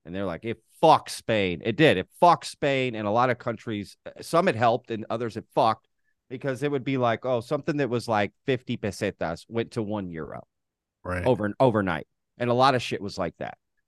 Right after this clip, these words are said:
Speaker 1: It just j-, like, double, pro-, just, like, they'd round it up,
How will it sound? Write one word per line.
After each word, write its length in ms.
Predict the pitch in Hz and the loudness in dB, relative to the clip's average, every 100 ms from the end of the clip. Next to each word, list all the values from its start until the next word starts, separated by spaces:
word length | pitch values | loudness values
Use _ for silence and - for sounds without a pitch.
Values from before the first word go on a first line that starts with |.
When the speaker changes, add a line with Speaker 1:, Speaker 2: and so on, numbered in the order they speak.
| _ | _
Speaker 1:
It 80 | 110 | -6
just 220 | 104 101 | -4 -4
j-, 160 | - 131 | -2 -2
like, 340 | 107 104 78 | -2 -6 -2
double, 420 | 82 127 101 90 85 | 0 0 -2 -6 -4
pro-, 240 | 120 98 | -4 -6
just, 300 | 98 107 - | -6 -10 -6
like, 160 | 95 85 | -6 -4
they'd 160 | 110 | -6
round 260 | 104 117 110 | 0 0 0
it 120 | 98 | -2
up, 180 | 95 | -2